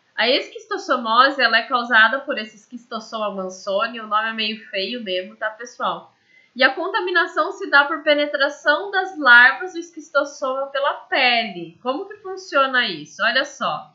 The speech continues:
Olha o que que esse menininho tá fazendo, ó. Então, uma pessoa que esteja contaminada com o esquistossoma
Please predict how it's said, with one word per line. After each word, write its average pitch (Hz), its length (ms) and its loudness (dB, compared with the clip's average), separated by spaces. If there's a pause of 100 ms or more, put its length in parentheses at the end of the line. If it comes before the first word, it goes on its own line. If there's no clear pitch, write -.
(640)
Olha 311 460 4
o - 20 -10
que 320 140 -8
que 294 80 -8
esse 320 200 -8
menininho 285 540 -6
tá 269 140 -2
fazendo, 202 680 -6
ó. 165 320 -4 (600)
Então, 269 680 4 (400)
uma 349 240 -2
pessoa 349 520 2
que 339 80 -6
esteja 370 480 0
contaminada 269 1040 0 (160)
com 226 500 -10
o 202 240 -6
esquistossoma 247 1080 0